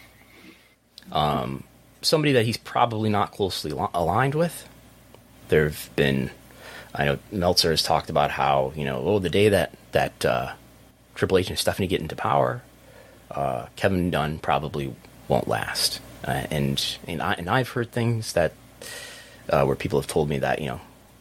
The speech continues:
Stephanie and, and probably Paul Levesque, they don't, they're, they're not great friends with Kevin Dunn. Um, but I think there's, there's definitely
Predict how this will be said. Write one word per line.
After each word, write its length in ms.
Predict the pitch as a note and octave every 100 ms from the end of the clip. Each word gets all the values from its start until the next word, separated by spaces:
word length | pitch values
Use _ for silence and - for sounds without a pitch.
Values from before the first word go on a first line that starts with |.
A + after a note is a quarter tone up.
| -
Stephanie 500 | - F#2+ - F2+ E2
and, 180 | C#2 B1
and 140 | C#2+
probably 440 | D#2+ D#2+ E2 F2+
Paul 220 | - E2+ D#2
Levesque, 340 | D#2 D#2+ - - - _ _ _ _ -
they 120 | F#2
don't, 240 | F#2 F2+ -
they're, 220 | G2+ G2 F#2+
they're 180 | A2
not 180 | F#2+ D#2
great 180 | - -
friends 320 | - G1+ -
with 140 | - -
Kevin 220 | - G1+
Dunn. 200 | - - - - - - - -
Um, 320 | B1+ G1+ G1+ - - - - - - - - _ _ _ _ -
but 100 | -
I 40 | D2
think 260 | - D2 -
there's, 520 | F2 F2+ - - - - - - - - - - - - _ _ -
there's 500 | F2 E2+ D#2+ C#2+ -
definitely 800 | G2 - - G#2+ G2+ G2+ G2+